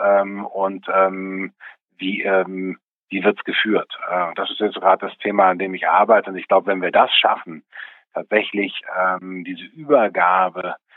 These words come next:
äh, von einem, wir sind ja ein sehr unternehmergeführtes, äh, Unternehmen, dadurch, dass wir mit fünfzehn Leuten, ist klar, ähm, das hat einen starken, hast einen starken Einfluss als Gründer da drauf. Ähm,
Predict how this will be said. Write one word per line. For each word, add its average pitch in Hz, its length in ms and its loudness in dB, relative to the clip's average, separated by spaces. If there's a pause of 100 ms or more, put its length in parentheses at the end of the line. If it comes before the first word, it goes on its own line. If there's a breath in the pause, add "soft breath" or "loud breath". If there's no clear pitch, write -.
(160 soft breath)
äh, 92 220 -4
von 92 200 -2
einem, 92 540 -2
wir 92 100 -12
sind 98 80 -12
ja 98 80 -2
ein 85 140 -2
sehr 107 220 6
unternehmergeführtes, 95 1040 -2 (180)
äh, 87 640 -4
Unternehmen, 92 540 -6
dadurch, 90 320 0
dass - 160 -14
wir 87 180 0 (380 loud breath)
mit - 80 -18
fünfzehn 98 400 -8
Leuten, 95 480 4
ist - 240 -12
klar, 92 580 4
ähm, 90 460 -10 (180)
das 87 180 -16
hat - 280 0
einen 92 80 -10
starken, - 420 0
hast - 220 -4
einen - 60 -8
starken 92 340 0
Einfluss 90 340 -2
als 87 160 -12
Gründer 92 300 -2
da 87 100 2
drauf. 85 300 0 (520 loud breath)
Ähm, 85 480 0